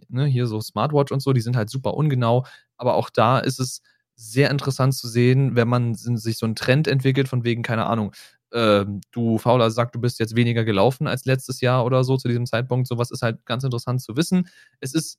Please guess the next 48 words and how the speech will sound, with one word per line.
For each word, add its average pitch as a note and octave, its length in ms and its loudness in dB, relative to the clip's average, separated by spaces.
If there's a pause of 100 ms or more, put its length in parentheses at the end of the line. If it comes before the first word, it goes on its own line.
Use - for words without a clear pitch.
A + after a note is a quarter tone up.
(120)
nichts, D3+ 400 -2
womit C#3 220 2
man C3+ 100 -2
zum - 140 -6
Arzt C3 340 0
latschen E3 360 2
sollte D3+ 180 4
und C#3+ 60 0
sagen C3+ 240 4
sollte, C3+ 260 4
„Meine D3 240 6
Uhr D#3+ 260 4
hat D#3 160 2
gesagt, C#3 440 0
ich C3+ 140 -4
hab D3+ 180 -2
das D#3+ 160 -2
und C#3+ 160 0
das C#3+ 160 0
nicht D#3 240 -2
gemacht C3 360 -2
und C#3 140 -2
ich C3 80 -4
das, - 320 0
äh, C3+ 220 4
jetzt C3+ 200 0
muss D#3 160 0
ich D3+ 120 -2
hier C#3+ 120 2
ganz C#3+ 220 0
unbedingt C#3+ 400 -2
irgendwie C#3+ 400 -4
zum C3+ 160 -8
Arzt C3 260 -2
gehen C3 120 -2
und B2+ 100 -2
Dinge D3+ 160 0
tun.“ D#3+ 220 -2 (500)
Nein, B2 400 2 (320)
es B2+ 160 -12
ist C#3 260 -10
so C3 240 -2
gesehen, B2 600 2
äh, A2 240 -2
wie B2 100 -6
wurde D3+ 140 2
es - 120 -6
genannt? D3 300 0